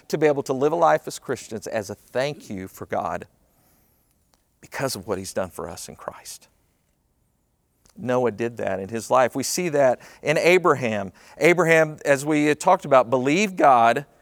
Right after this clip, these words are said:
and it was a belief that caused him to act and move from Ur into the Ca-, into the land of Canaan. Lot believed the Lord and his family as the Lord was working through that. Isaac believed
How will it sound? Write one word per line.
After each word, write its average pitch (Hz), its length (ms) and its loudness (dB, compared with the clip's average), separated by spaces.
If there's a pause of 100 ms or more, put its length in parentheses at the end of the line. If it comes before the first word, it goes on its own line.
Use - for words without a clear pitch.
(380)
and 135 140 -2
it 135 80 -2
was 135 140 -2
a 147 40 -4
belief 147 280 2
that 143 120 -2
caused 147 300 4
him 190 140 0
to 202 120 2
act 139 300 6
and 120 160 -4
move 139 180 0
from - 280 -4
Ur 123 340 4
into 143 320 -4
the 143 120 -4
Ca-, 170 300 -6
into 143 340 -6
the 139 100 -2
land 139 240 -2
of 143 80 -6
Canaan. 185 420 -4 (800)
Lot 147 520 6 (960)
believed 117 580 -2 (400)
the 113 80 -8
Lord 98 480 -4
and 110 160 -6
his 117 180 -4
family 107 440 -2
as 104 400 -4
the 113 140 -8
Lord 107 360 0
was 107 180 -6
working 107 340 -2
through 113 180 -6
that. 110 220 0
Isaac 170 480 6
believed 120 600 -2